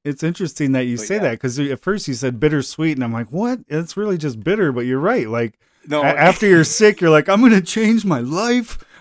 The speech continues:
Speaker 1: I'm gonna start, you know, doing
Speaker 2: <laughs>
Speaker 1: this. I'm gonna turn everything around. I'm g-, I'm gonna value every minute that I'm not sick." Uh, and then it takes,
Speaker 2: Oh,
Speaker 1: at
Speaker 2: dude.
Speaker 1: least for me, like, only, like, six to twelve hours before I'm back on the couch having a beverage,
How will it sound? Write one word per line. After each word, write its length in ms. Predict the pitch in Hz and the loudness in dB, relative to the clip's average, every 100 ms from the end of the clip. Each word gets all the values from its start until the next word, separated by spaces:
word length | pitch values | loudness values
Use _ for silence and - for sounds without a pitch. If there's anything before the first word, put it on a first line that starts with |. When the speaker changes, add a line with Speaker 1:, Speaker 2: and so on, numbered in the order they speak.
| - | -4
Speaker 1:
I'm 100 | 170 | -2
gonna 140 | 180 | -2
start, 360 | 160 175 156 131 - | -4 -2 -2 -2 -2
you 80 | 139 | -2
know, 100 | 139 | -2
doing 340 | 185 202 160 | 0 0 2
Speaker 2:
<laughs> 80 | 180 | 0
Speaker 1:
this. 260 | 208 202 151 | -2 -4 -4
I'm 100 | 160 | -2
gonna 160 | 160 | -2
turn 340 | 135 - 190 190 | -4 -6 -4 -4
everything 340 | 190 190 180 | -4 -4 -4
around. 460 | 165 156 190 190 185 | -4 -2 -2 -2 -4
I'm 260 | 123 135 135 | -6 -6 -4
g-, 100 | 170 | -6
I'm 160 | 135 143 | -6 -4
gonna 180 | 190 170 | -2 -4
value 560 | 113 131 165 185 190 156 | -6 -6 -4 -4 -2 -2
every 260 | 160 165 | -2 -2
minute 380 | 143 151 175 170 | -2 -2 -2 -4
that 120 | 151 139 | -4 -2
I'm 140 | 131 | -2
not 220 | 151 156 - | -4 -8 -14
sick." 320 | - 180 190 _ _ _ _ _ _ _ | -8 -8 -8 _ _ _ _ _ _ _
Uh, 60 | 104 113 107 | -10 -10 -8
and 200 | 107 120 | -8 -6
then 80 | 123 | -8
it 100 | - | -6
takes, 240 | 123 110 | -6 -6
Speaker 2:
Oh, 140 | 107 | -10
Speaker 1:
at 80 | 104 | -8
Speaker 2:
dude. 100 | 139 | -2
Speaker 1:
least 180 | 147 160 | -2 -2
for 140 | 131 | -4
me, 120 | 139 131 | -2 -2
like, 180 | 117 - | -4 -4
only, 240 | 127 127 120 | -2 -2 -2
like, 180 | 113 - | -4 -6
six 280 | 131 117 | -8 -8
to 80 | 120 | -10
twelve 280 | - 123 113 | -6 -4 -2
hours 400 | 110 113 110 101 | -2 -2 -2 -6
before 360 | 107 - 113 110 | -10 -10 -6 -4
I'm 100 | 104 | -2
back 220 | 110 107 113 | -2 -2 -6
on 80 | |
the 100 | 110 | -6
couch 320 | - 110 107 - | -4 -4 -4 -6
having 280 | 110 107 | -8 -6
a 40 | 101 | -8
beverage, 580 | 104 107 107 101 98 | -8 -8 -8 -10 -12